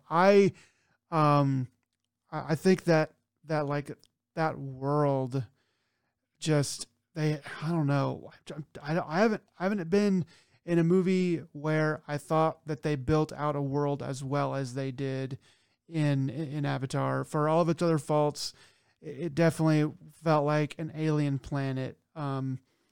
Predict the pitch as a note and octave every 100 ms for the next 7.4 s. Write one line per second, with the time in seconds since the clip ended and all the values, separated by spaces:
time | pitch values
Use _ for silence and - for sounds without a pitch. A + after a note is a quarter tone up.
0 | _ _ _ _ D#3 D3 C#3 C#3 C#3 F#3
1 | F#3+ D#3+ D3+ F3+ - G#3+ F#3+ F3+ F3+ D#3
2 | F3 D#3 C#3+ C3+ C3+ C#3 C#3 C3+ C#3 D3+
3 | C#3 C#3 D3+ C3 C3+ C#3 B2+ D3+ - _
4 | _ - D3+ C3 F3+ F#3+ F#3 E3 F3 F3
5 | F3 D#3 F3 D3+ C#3 E3 D#3 C#3 E3 D3+
6 | D3+ C3+ D3+ D3+ D3+ C#3 D3 C#3+ C#3+ C3
7 | C3+ C#3 D3+